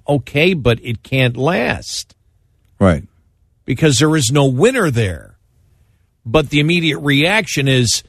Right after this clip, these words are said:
Speaker 1: sell. And within twenty-four hours,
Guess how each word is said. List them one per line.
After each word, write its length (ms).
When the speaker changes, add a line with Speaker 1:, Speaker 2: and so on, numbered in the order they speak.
Speaker 1:
sell. 960
And 320
within 320
twenty-four 560
hours, 680